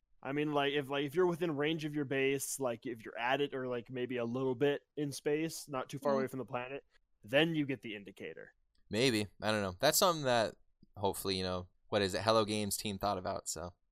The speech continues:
Speaker 2: That's all I got. I'm pretty sure that wraps up this, this podcast. That was,
Speaker 1: Yeah.
Speaker 2: that was a beefy one. Holy crap. We, we went
Speaker 1: Well,
Speaker 2: on.
Speaker 1: there was quite a little bit to go through.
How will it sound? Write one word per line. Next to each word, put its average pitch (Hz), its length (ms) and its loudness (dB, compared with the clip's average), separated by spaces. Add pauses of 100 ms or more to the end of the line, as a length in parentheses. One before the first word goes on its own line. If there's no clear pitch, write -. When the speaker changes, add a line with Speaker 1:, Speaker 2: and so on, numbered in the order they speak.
Speaker 2:
That's 190 140 -2
all 247 100 2
I 180 160 4
got. 101 380 4 (100)
I'm 120 80 -10
pretty 156 160 -6
sure 135 160 0
that 104 160 2
wraps 101 300 -4
up 113 200 -6
this, - 480 -8
this - 140 -10
podcast. 101 800 -6 (400)
That 143 140 -8
was, 151 360 -8
Speaker 1:
Yeah. 240 180 -10 (340)
Speaker 2:
that 143 100 0
was 143 120 2
a 92 60 -4
beefy 120 380 -2
one. 98 220 -2
Holy 117 240 -2
crap. 120 460 -2 (840)
We, 143 140 4
we 135 240 4
went 95 180 2 (100)
Speaker 1:
Well, 95 120 2
Speaker 2:
on. 95 440 4 (680)
Speaker 1:
there 247 80 -4
was 196 100 -4
quite 202 140 6
a - 20 6
little 170 180 2
bit 160 120 -2
to 156 80 -10
go 156 160 4
through. 175 320 0